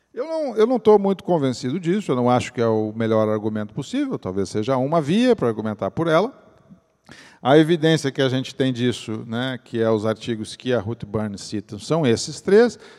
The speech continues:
A gente vê que são artigos muito recentes, né? Dois mil e onze, dois mil e treze e dois mil e quinze, são os artigos que, onde essa, essa discussão sobre a, a, a, a,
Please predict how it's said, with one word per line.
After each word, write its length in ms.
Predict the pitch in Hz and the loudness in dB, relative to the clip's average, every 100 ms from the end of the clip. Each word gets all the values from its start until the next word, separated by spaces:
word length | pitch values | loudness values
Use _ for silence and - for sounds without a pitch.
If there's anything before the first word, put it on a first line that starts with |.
| _ - | _ -4
A 80 | |
gente 260 | 113 135 139 | -2 0 2
vê 160 | 131 131 | 4 4
que 100 | - | 2
são 260 | 139 123 | 0 4
artigos 600 | 113 - 120 110 104 - - - - | 4 2 -2 -2 -8 -12 -18 -20 -20
muito 360 | 151 147 196 185 | 2 6 6 6
recentes, 720 | 104 107 143 233 - - - - | -4 -4 -4 -4 -6 -20 -20 -14
né? 220 | 101 180 | -12 -8
Dois 200 | 113 95 | -6 -6
mil 140 | 107 113 | -2 2
e 60 | |
onze, 380 | 120 127 117 95 | 4 4 2 -4
dois 200 | 104 95 | -4 -4
mil 120 | 107 | -4
e 40 | 101 | -6
treze 420 | 107 107 101 101 | -2 -2 -2 -2
e 20 | |
dois 200 | 104 95 | -4 -4
mil 140 | 107 107 | -4 -8
e 40 | |
quinze, 640 | - 190 277 220 - - - | -6 -6 -4 -8 -16 -20 -18
são 100 | 95 | -10
os 80 | |
artigos 440 | 98 95 117 107 - | -10 -8 -8 -8 -12
que, 140 | 95 - _ _ _ _ | -20 -20 _ _ _ _
onde 560 | - - 123 165 123 | -16 0 4 4 4
essa, 420 | 110 98 104 98 - 113 - | -2 -2 -6 -8 -8 -10 -8
essa 240 | 104 113 | -10 -12
discussão 500 | 110 - - - 117 | -14 -18 -14 -8 -8
sobre 580 | 107 143 147 110 98 92 _ _ _ _ - | -2 4 4 2 -6 -10 _ _ _ _ -10
a, 100 | 95 98 95 - | -6 -4 -6 -6
a, 1080 | 95 92 92 92 92 90 90 98 - - - | -8 -6 -8 -8 -10 -10 -12 -14 -18 -16 -18
a, 60 | - _ 226 | -20 _ -20
a, 720 | - 50 - - - - - | -18 -16 -16 -18 -20 -20 -20